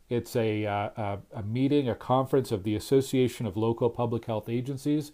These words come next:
I mentioned I'm on the Ottawa Board of Health, so it's a conversation about, um, uh, public health in our province and in our country, and I'm sure we'll be talking about the pandemic, but also looking forward with public health.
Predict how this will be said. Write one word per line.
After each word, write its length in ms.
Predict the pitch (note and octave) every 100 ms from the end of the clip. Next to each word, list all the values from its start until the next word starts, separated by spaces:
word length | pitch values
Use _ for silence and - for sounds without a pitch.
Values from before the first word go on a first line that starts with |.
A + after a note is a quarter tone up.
| - - -
I 80 | G#2+
mentioned 380 | A2 A2 A2+ A2
I'm 100 | G#2+
on 140 | G2+
the 120 | G2+
Ottawa 300 | G2+ A2 A2
Board 420 | G2 G#2+ G#2+ G#2+ G#2 - - -
of 160 | F#2
Health, 300 | - C3 D3+
so 180 | - A#2
it's 140 | G#2 A2
a 140 | G2+ - -
conversation 720 | - C3+ B2 A#2 B2+ A#2+ - A#2+
about, 460 | G2 A2 G#2 - A2
um, 360 | G2+ G2 F#2 - - - - -
uh, 140 | G2+ F#2+
public 360 | - C3+ D3
health 360 | D3+ C#3 - -
in 160 | A#2+ A2
our 100 | G2+
province 500 | - A#2 B2 C3+ -
and 120 | A#2
in 60 | G#2+
our 80 | G2+
country, 520 | - B2+ - C3 C3 - - -
and 360 | A2 G#2+ G#2+ G#2
I'm 140 | G2
sure 180 | - C3+
we'll 80 | C#3
be 120 | A#2
talking 300 | A#2+ A2 A2+
about 240 | G#2 G#2
the 80 | -
pandemic, 560 | - A2+ G#2+ A#2+ A#2+ A#2+
but 100 | A2+
also 280 | A#2 - C3
looking 320 | C3 C3+ A#2+
forward 360 | A#2+ A2+ A#2
with 160 | F#2+ F#2
public 360 | - G#2+ G#2+ -
health. 240 | G#2+